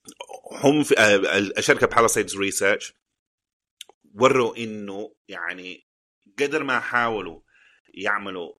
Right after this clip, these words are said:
يعني سكريبت عشان، أو يعملوا، يعملوا برمجة عشان يكفلوا ال A I، قدر ما ال A I بيشوف السكريبت ده بيغيره أو بس بيمشيها، ما بيتعامل بيها.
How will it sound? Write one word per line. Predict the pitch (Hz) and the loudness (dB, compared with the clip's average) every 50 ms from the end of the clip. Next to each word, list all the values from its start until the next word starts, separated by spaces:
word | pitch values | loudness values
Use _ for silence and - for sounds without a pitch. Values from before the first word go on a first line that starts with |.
| _ | _
يعني | 92 87 78 78 82 87 80 80 - _ | -14 -12 -10 -10 -12 -12 -14 -16 -16 _
سكريبت | - - - - - - 127 110 - - - - - - - - _ - | -6 -2 -2 -2 -2 -2 -6 -6 -6 -8 -18 -18 -18 -20 -20 -20 _ -14
عشان، | 92 - - 101 90 87 87 - | -12 -10 -6 -6 -6 -6 -6 -10
أو | - 87 90 85 71 | -12 -10 -10 -10 -6
يعملوا، | 73 92 92 98 95 92 87 82 - - | -2 -2 -2 -2 -4 -8 -10 -10 -12 -12
يعملوا | 87 90 - - 90 92 87 87 | -10 -10 -10 -10 -10 -12 -10 -2
برمجة | 98 117 113 107 101 87 80 76 73 - | 0 0 0 0 -2 -6 -6 -6 -8 -6
عشان | 92 92 - 98 92 98 | -8 -6 -6 -6 -4 -2
يكفلوا | 107 120 - - - - - 90 | -4 -4 -4 -4 -12 -8 -8 -8
ال | 87 85 | -8 -6
A | - 82 85 - - 78 82 76 78 - | -6 -4 -4 -4 -2 -2 -2 -2 -2 -6
I، | - _ _ _ _ _ _ _ - - _ _ 110 123 | -12 _ _ _ _ _ _ _ -20 -20 _ _ 0 2
قدر | 127 120 123 | 2 2 4
ما | 117 113 | 2 2
ال | 107 98 | 0 0
A | 92 - 110 113 95 | 0 0 0 2 4
I | 110 120 120 | 4 4 4
بيشوف | 117 131 - - 135 131 127 - | 2 0 -2 -2 -4 -4 -4 -4
السكريبت | 107 - - - 107 90 - | -6 -6 -4 -4 -4 -4 -2
ده | 101 110 | -4 -2
بيغيره | 107 110 110 110 107 - 113 107 101 95 104 110 117 113 117 127 156 196 - - _ _ _ _ _ _ _ - | -2 0 -2 -2 0 0 0 0 0 -2 -2 0 2 4 4 4 2 2 -2 -10 _ _ _ _ _ _ _ 2
أو | 135 139 147 165 175 - - - - | 4 4 4 4 2 -4 -6 -12 -4
بس | 117 131 147 143 - - - - - - | -2 0 0 0 -4 -6 -8 -10 -12 -8
بيمشيها، | 117 120 120 117 113 - - - 123 110 87 - - | -6 -6 -6 -6 -6 -10 -8 -4 -2 -2 -2 -4 -8
ما | 82 87 107 117 113 | -12 -6 -4 -2 -2
بيتعامل | 110 107 104 - 95 92 90 85 | -2 -4 -4 -4 -4 -4 -4 -6
بيها. | 85 87 80 - - - _ | -8 -8 -8 -8 -10 -18 _